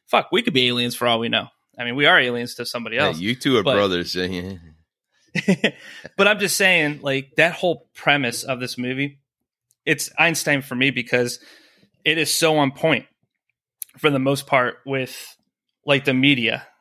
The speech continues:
Speaker 1: and the government. And
Speaker 2: Yeah.
Speaker 1: it just, I thought that was just so brilliantly written for this.
Speaker 2: Yeah, I, I mean, one of, one of the things I'll take away from this, and I, I, I noticed a lot.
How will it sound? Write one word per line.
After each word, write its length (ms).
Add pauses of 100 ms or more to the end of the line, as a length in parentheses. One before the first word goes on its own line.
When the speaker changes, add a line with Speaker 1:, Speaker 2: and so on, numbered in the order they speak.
Speaker 1:
and 160
the 60
government. 640
And 300
Speaker 2:
Yeah. 320
Speaker 1:
it 160
just, 280
I 120
thought 240
that 180
was 200
just 340
so 480 (260)
brilliantly 800 (300)
written 440 (580)
for 160
this. 280 (1900)
Speaker 2:
Yeah, 420
I, 40
I 40
mean, 200
one 140
of, 100 (340)
one 140
of 60
the 100
things 280
I'll 120
take 280
away 180
from 180
this, 240
and 160
I, 100
I, 400 (100)
I 120
noticed 800
a 80
lot. 420